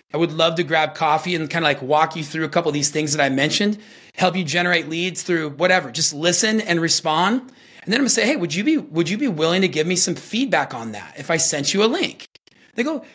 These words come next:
"Yeah, sure." And I go, "Cool, hang on one sec." And I'm doing this when I'm on the call.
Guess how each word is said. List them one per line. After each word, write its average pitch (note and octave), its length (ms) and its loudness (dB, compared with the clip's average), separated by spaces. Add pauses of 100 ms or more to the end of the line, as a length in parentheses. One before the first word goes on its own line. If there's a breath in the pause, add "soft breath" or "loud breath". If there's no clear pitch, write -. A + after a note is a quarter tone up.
"Yeah, F#4 200 2
sure." G4 240 2
And G3 80 0
I F#3+ 60 2
go, F#3+ 120 -2
"Cool, A3 360 -2
hang A#3+ 220 -2
on A3 100 0
one F3 100 0
sec." - 360 -8 (500)
And F#3+ 100 0
I'm G3 140 2
doing B3+ 320 0
this - 180 0
when G3 180 0
I'm G#3+ 140 2
on G3+ 120 2
the F#3 60 -2
call. D3 400 -2